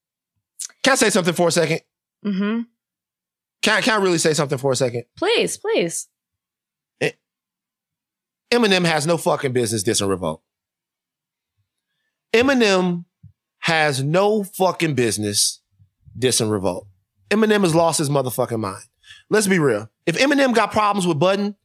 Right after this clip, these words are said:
Speaker 1: if Eminem and Joe got problems, on some real shit, all jokes aside, if Eminem and Joe got problems, and problems that date back to Joe's opinion on Eminem, on Everyday
Speaker 2: Mm-hmm.
Speaker 1: Struggle, maybe some stuff Joe used to be signed with Eminem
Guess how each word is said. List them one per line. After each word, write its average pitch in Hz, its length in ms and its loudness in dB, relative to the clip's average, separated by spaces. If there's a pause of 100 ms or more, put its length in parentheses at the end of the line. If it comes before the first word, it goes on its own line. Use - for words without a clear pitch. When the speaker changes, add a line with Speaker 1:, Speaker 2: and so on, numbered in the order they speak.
(580)
Speaker 1:
if 165 140 0
Eminem 269 440 2
and 180 120 0
Joe 170 260 2
got 180 220 0
problems, 185 580 -2 (680)
on 190 140 2
some 185 180 2
real 196 180 4
shit, 123 380 0 (300)
all 180 160 4
jokes 160 220 0
aside, 123 380 -2 (420)
if 190 160 0
Eminem 170 640 2 (140)
and 143 160 2
Joe 151 240 2
got 139 220 0
problems, 110 560 -6 (880)
and 131 200 -4
problems 170 380 0
that 135 160 0
date 156 240 2
back 147 220 2
to 131 100 -6
Joe's 147 280 2
opinion 151 520 0
on 139 180 2
Eminem, 147 520 0
on 127 160 0
Everyday 139 300 2
Speaker 2:
Mm-hmm. 220 120 0
Speaker 1:
Struggle, 143 380 0 (360)
maybe 151 280 0
some 147 180 0
stuff 147 240 2
Joe 139 220 2
used 151 240 -2
to 110 40 -8
be 131 100 -2
signed 160 420 2
with 156 100 -4
Eminem 143 540 0